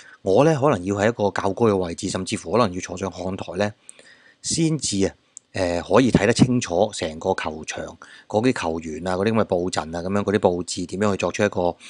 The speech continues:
即係，誒，誒，誒，計劃啊，或者去做一啲反應啦，咁樣樣。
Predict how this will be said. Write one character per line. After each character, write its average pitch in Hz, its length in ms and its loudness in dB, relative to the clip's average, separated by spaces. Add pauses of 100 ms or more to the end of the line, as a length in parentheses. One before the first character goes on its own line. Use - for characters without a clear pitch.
(200)
即 110 120 2
係， 87 260 2
誒， 82 320 -6 (760)
誒， 85 480 0 (400)
誒， 85 120 0
計 101 220 6
劃 95 80 6
啊， 92 260 6
或 87 80 2
者 107 240 2
去 92 60 2
做 92 180 0
一 101 60 4
啲 113 100 2
反 98 240 4
應 101 140 2
啦， 113 120 6
咁 90 100 0
樣 98 180 4
樣。 107 120 6